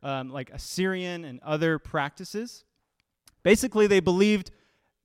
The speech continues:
different things about God than the Ju-, the Jews in Judea. And so there's, there's division, there's, there's animosity.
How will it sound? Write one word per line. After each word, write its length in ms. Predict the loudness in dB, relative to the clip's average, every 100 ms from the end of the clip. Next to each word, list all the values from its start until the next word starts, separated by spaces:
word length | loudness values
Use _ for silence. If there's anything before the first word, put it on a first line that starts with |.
| 4
different 320 | 4 4 -2
things 340 | 0 0 -2
about 300 | -2 -2 -2
God 300 | -4 -8 -12 _ _ _ _ _ _
than 320 | -8 -6 -4 -6
the 160 | -8
Ju-, 300 | -8 -10 -10 -10
the 100 | -12
Jews 460 | -2 0 0 -4 -8
in 240 | -8 -6
Judea. 440 | -6 -6 -10 -12 -20 _ _ _ -10
And 80 | 0
so 140 | 4
there's, 340 | 6 4 0 -12 _ _
there's 300 | 4 4 4
division, 500 | 2 2 2 0 -6
there's, 480 | -4 -4 -8 -16 -20 _ -6
there's 180 | -2 0
animosity. 720 | 2 4 2 0 -4 -10